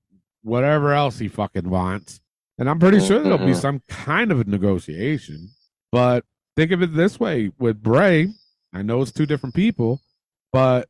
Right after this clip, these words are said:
Speaker 1: with Bray, he has total control of his
Speaker 2: Right.
Speaker 1: character. And they let it happen.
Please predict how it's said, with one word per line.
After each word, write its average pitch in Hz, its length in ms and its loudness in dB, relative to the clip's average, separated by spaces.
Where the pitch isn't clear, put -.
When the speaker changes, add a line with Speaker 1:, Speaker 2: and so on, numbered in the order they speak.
Speaker 1:
with 123 280 0
Bray, 151 640 0
he 208 160 4
has 127 460 2
total 254 320 0
control 92 460 -6
of 113 140 0
his 110 100 -4
Speaker 2:
Right. 120 180 -4
Speaker 1:
character. 104 340 2
And 113 140 2
they 123 140 4
let 196 220 2
it 180 100 4
happen. 185 360 2